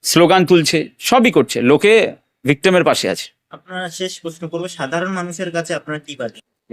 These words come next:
Speaker 1: সাধারণ মানুষকে বলবো, আপনি ভিকটিমের পাশে থাকুন, পুরো বাংলা আমি জানি পাশে আছে। আর আমি বলতে চাই সবাইকে যে আপনারা যেন ওর পাশে থাকবেন,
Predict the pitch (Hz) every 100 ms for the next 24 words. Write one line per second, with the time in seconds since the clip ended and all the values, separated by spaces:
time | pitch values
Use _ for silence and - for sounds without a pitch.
0 | 107 104 _ _ _ _ - - 127 147
1 | 185 190 185 190 - 190 175 175 170 190
2 | 147 - 151 156 131 - 156 151 151 117
3 | - 143 151 160 208 - _ _ _ 131
4 | 151 127 117 123 147 143 135 135 131 110
5 | - 113 104 151 190 _ _ _ _ _
6 | - 107 107 107 104 107 - _ _ -
7 | 117 143 151 135 147 147 170 156 170 165
8 | - 143 151 151 165 151 131 - 139 139
9 | 143 139 131 131 139 143 - - 143 -
10 | 127 165 156 151 160 214